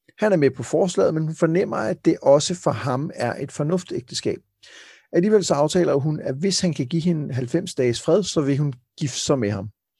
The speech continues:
Sebastian er ikke tilfreds og mener, at de skal tage til Westeros med det samme.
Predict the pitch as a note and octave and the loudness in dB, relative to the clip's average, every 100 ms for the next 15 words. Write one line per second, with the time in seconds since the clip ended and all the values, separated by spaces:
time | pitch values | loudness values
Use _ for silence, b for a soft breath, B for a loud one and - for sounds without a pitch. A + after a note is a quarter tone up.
0 | b b b b b _ _ _ _ - | b b b b b _ _ _ _ -10
1 | F3 F3 G3+ F#3 F#3+ F#3+ F3 - A3 G#3+ | -6 0 0 0 -4 -4 -10 -4 -2 -2
2 | G#3 F3 F3 F3 - D#3 D#3+ G3+ D#3+ - | -4 0 0 0 -4 -4 -4 -2 -4 -4
3 | - - - C3 B2+ A2+ D3 - D3+ C3 | -6 -6 -2 -2 -2 -2 -2 0 -2 -4
4 | A2+ - - C#3 F3 | -6 -4 -2 -2 -2